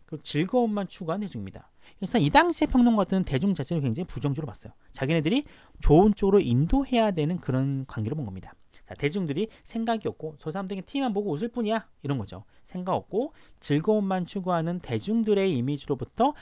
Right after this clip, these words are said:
자기 자신을 분리시킨 거. "아, 난 저들은 저들과 급이 달라." 이런 거죠. 자, 그런데 문제는 뭐냐?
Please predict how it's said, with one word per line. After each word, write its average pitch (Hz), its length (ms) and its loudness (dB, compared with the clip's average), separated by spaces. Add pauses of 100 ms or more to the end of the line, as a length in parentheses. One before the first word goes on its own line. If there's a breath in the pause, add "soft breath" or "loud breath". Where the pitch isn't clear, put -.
(140)
자기 135 320 -6
자신을 151 400 -10
분리시킨 123 340 -12
거. 92 100 -14
"아, 165 120 -6
난 190 140 -6
저들은 156 360 -4
저들과 120 400 -8
급이 202 240 -4
달라." 151 340 -4
이런 110 180 -8
거죠. 90 200 -16 (680 soft breath)
자, 156 120 -6
그런데 165 520 0 (280 soft breath)
문제는 175 300 -2
뭐냐? 143 420 -6